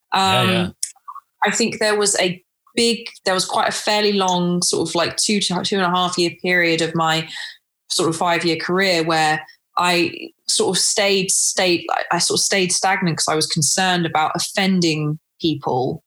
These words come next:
Speaker 2: because they kind of came off as my friends, when in actuality they are, they are just businesses.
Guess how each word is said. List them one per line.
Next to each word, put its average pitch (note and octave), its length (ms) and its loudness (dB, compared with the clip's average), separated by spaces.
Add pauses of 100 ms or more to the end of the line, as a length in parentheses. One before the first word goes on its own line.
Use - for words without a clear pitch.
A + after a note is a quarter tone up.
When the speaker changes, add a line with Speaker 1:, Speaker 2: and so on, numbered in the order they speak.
Speaker 2:
because F3 260 0
they E3 220 2
kind E3 280 0
of D#3+ 100 -2
came E3 220 -2
off D3+ 200 -2
as D3 120 0
my D3+ 160 0
friends, D#3 760 -2 (280)
when E3+ 160 2
in E3+ 220 0 (100)
actuality F3+ 880 0
they D#3+ 180 0
are, D#3+ 300 0 (240)
they E3 100 2
are D#3 300 0
just D#3 480 -2
businesses. - 840 0